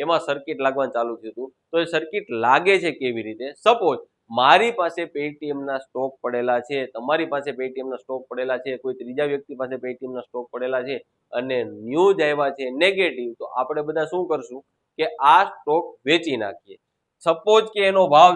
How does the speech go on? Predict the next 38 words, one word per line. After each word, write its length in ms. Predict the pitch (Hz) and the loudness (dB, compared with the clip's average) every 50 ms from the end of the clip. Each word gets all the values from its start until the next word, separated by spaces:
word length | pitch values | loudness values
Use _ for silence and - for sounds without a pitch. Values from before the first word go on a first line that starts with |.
| - | 4
ચાલતો 400 | 165 156 160 160 156 - 165 160 | 0 0 0 -2 -2 -4 -2 -2
હોય 380 | 156 147 147 127 151 160 175 196 | 0 0 -2 -2 0 2 2 2
એક 180 | 202 - 175 165 160 | 2 0 -4 -4 0
હજાર 140 | 160 151 147 135 139 | 0 0 0 0 -2
રૂપિયા, 420 | 135 131 127 123 123 123 127 135 131 - 135 | -4 -2 -2 0 2 2 2 0 0 -2 -6
આ 40 | 135 - - - 147 165 196 | -6 -6 -6 0 2 4 4
એક 240 | 214 202 170 175 165 160 | 4 2 -2 -6 -4 0
હજાર 140 | 165 170 160 135 117 - | 0 0 0 -2 -2 4
ભાવને 400 | 139 160 185 196 190 175 151 147 | 6 8 8 8 6 2 -2 -2
આપણે 540 | 143 - - - 139 156 156 151 139 139 151 175 196 - - - 131 151 | -4 -4 -2 0 0 0 0 -2 -2 -2 -2 -2 -4 -6 -10 -6 -2 -2
વેચી 280 | 185 196 208 208 196 175 | -2 -2 -2 -2 0 2
દેવા 240 | 175 170 160 151 143 147 | 4 4 4 4 2 0
છે. 60 | 139 131 131 | -4 -2 0
જે 100 | 160 185 202 185 | 0 0 0 0
પણ 180 | 175 165 147 139 147 | 0 0 4 6 6
આવે, 200 | 170 165 131 113 - - - _ _ - - 139 | 6 6 4 0 -4 -8 -16 _ _ 0 2 2
આપણે 220 | 151 165 175 170 165 175 | 4 4 2 2 4 4
ભલે 140 | 180 185 156 139 | 2 4 4 6
બારસો 340 | 147 151 160 165 - 180 160 156 | 6 6 6 4 2 -2 -2 -2
ના 100 | 143 127 | -2 -2
ખરીદેલા 420 | 147 147 147 147 147 143 143 139 135 135 | -4 -4 -4 -4 -2 0 0 0 0 0
હોય, 180 | 139 135 131 - | -2 -4 -4 -6
પંદરસો 380 | 139 143 151 143 135 - 143 139 | -6 -4 -4 -4 -6 -6 -6 -4
ના 120 | 135 123 120 | -4 -6 -6
ખરીદેલા 440 | 135 131 135 135 131 131 131 127 123 | -6 -8 -8 -6 -6 -4 -4 -2 -2
હોય 160 | 123 131 131 131 | -4 -4 -6 -8
કે 120 | 143 147 | -4 -4
whatever 280 | 156 160 160 151 151 143 - - | -4 -4 -2 -4 -6 -6 -6 -6
કોઈ 120 | 147 151 151 | -8 -6 -6
પણ 160 | 151 139 113 120 | -6 -6 -2 -2
ભાવના 260 | 123 135 139 139 131 | -2 0 0 0 -2
આપણે 200 | 127 139 156 196 233 233 - _ _ _ _ _ _ _ - - 147 139 135 135 | 0 0 -2 -2 -2 -4 -8 _ _ _ _ _ _ _ -10 -6 -4 -4 -4 -2
પરચેસ 340 | 147 143 147 143 165 165 156 - - | -4 -4 -4 -4 -6 -6 -6 -6 -4
કરેલા 340 | 165 180 190 185 180 165 160 | -2 0 0 2 2 2 2
હોય, 180 | 156 151 147 143 | 2 0 0 -2
બધા 320 | 147 151 165 180 185 170 170 | -2 0 0 2 2 0 0
શેર 140 | 160 160 165 160 147 | -2 0 2 2 2
આપણે 220 | 147 151 156 180 | 2 2 0 -2